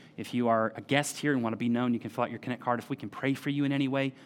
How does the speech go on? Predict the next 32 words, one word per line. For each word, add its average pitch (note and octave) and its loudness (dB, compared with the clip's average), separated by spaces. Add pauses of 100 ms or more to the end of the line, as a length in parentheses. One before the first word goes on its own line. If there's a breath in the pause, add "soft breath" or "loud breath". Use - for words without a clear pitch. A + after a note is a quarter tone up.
(240 loud breath)
fill B2 -2
the A2+ -2
backside A#2 2
of A#2+ 0
that A#2+ -4
Connect B2 -4
card A2+ 0
out G#2+ 0
for A2 -6
prayer A2+ 0
requests. A2+ -4
You G#2+ -8
can - -6
drop G#2 -2
it - -4
in G#2+ -4
those G#2 -4
boxes. G#2+ -6 (400 loud breath)
Uh, G2 -4
and A2 -2
then A2+ 2
band's C3 2
gonna C3+ 2
come D#3 2
and A2 0
lead A#2 2
us A2+ -6
in A#2+ -2
a A2 -4
couple A#2 -2
of A2 -4
songs. A#2+ -2